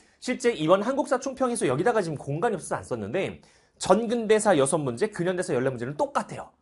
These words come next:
단 고대사부터 남북국 시대까지 문제가 원래 두 문제가 나오거든. 이번에 고려시대가 한 문제가 나왔고 그 앞에 있는 고대사가 세 문제가 나왔습니다. 봅시다.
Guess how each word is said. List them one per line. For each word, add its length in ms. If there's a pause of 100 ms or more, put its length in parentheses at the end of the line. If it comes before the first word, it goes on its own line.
(240)
단 560 (280)
고대사부터 680
남북국 440
시대까지 440
문제가 280
원래 260
두 160
문제가 260
나오거든. 440
이번에 440 (120)
고려시대가 600
한 60
문제가 220
나왔고 560
그 220
앞에 340
있는 180
고대사가 560 (260)
세 180
문제가 260
나왔습니다. 460
봅시다. 340